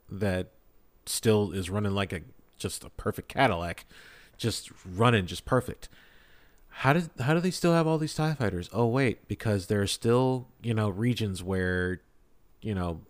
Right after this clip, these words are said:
Imperial forces are still out there. It'll eventually lead to the First Order, whatever, who cares? But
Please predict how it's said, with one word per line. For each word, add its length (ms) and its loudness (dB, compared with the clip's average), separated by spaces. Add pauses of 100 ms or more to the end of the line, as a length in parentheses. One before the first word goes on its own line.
(120)
Imperial 580 2
forces 460 -2
are 40 -6
still 260 -2
out 200 -2
there. 160 -4
It'll 340 0
eventually 440 -2
lead 220 -2
to 80 -8
the 80 -10
First 280 -6
Order, 240 -4
whatever, 440 -6
who 120 -12
cares? 380 -6 (380)
But 340 8